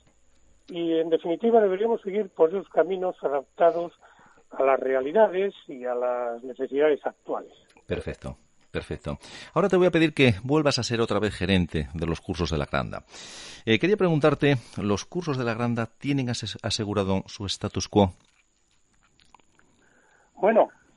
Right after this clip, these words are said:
Speaker 1: mm, nosotros tenemos clara nuestra vocación de futuro, como decíamos. Para ello, y para facilitarlo, se necesitan, eh, algunas cosas.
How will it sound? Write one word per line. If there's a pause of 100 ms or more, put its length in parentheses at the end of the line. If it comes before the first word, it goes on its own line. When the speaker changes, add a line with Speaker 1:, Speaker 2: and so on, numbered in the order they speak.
(140)
Speaker 1:
mm,
nosotros (520)
tenemos (280)
clara
nuestra
vocación
de
futuro, (120)
como
decíamos. (880)
Para
ello, (220)
y
para
facilitarlo, (440)
se
necesitan,
eh,
algunas
cosas.